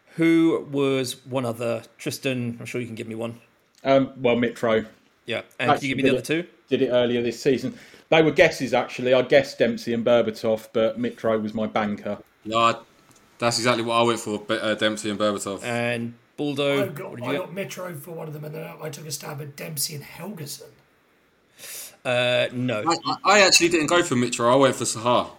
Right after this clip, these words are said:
Speaker 3: I forgot about Mitrovic.
Speaker 1: Ah. Uh, did you go for Berbatov, Danny?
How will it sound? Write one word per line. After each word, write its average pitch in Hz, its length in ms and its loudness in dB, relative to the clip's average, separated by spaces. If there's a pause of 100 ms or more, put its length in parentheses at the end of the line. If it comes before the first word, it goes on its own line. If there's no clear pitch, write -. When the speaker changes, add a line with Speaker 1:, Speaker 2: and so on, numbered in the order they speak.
(320)
Speaker 3:
I 120 100 0
forgot 120 280 0
about 98 200 -2
Mitrovic. 95 340 -8
Speaker 1:
Ah. 117 220 -4 (600)
Uh, 127 600 0 (420)
did 147 120 -8
you 165 40 0
go 190 100 4
for 165 80 -2
Berbatov, 156 420 -2
Danny? - 220 -12